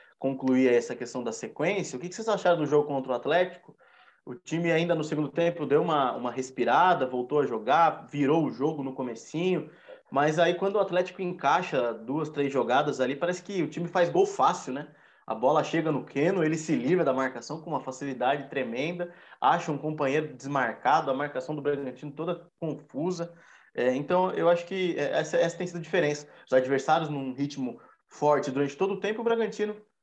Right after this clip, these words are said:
morno em algumas situações do jogo. O que que você achou da partida contra o, contra o Atlético,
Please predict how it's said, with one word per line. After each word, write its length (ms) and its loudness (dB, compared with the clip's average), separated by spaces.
morno 400 4
em 60 0
algumas 280 -4
situações 380 -6
do 140 -6
jogo. 320 -2
O 60 -20
que 100 -4
que 80 -14
você 80 2
achou 240 2
da 100 4
partida 340 -2
contra 300 -4
o, 160 -4
contra 260 -4
o 20 4
Atlético, 420 -2